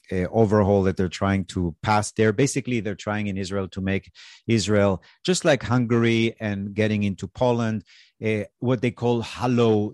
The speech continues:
democracy. It's people who are against democracy and against progression and against, uh, the liberal, uh, lifestyle, that they come in and instead of destroying the democracy, which is what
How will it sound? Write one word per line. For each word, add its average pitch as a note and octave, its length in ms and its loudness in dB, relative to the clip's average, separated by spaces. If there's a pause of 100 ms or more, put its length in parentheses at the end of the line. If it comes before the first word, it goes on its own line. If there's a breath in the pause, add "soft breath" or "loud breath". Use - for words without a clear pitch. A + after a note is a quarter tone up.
democracy. G#2+ 760 -2
It's - 120 -14
people B2+ 380 -2
who G#2 100 -2
are G2+ 120 0
against D3+ 400 -2
democracy A#2+ 680 -4
and G2 180 -4
against D3 460 -2
progression A2 640 -4 (360 loud breath)
and E2+ 120 -10
against, B2 600 2
uh, B2+ 220 4 (300 loud breath)
the A#2+ 80 4
liberal, A#2 720 2
uh, A2 80 -8
lifestyle, G#2 880 -4
that A2 360 -2
they G#2+ 260 -4
come B2+ 300 -2
in A2+ 320 -2
and G2+ 140 -6
instead G2+ 280 -2
of F#2 120 -2
destroying G3 560 -2
the D3 80 -2
democracy, A2+ 680 -4
which G2+ 220 -6
is F2+ 100 -8
what G#2 240 -2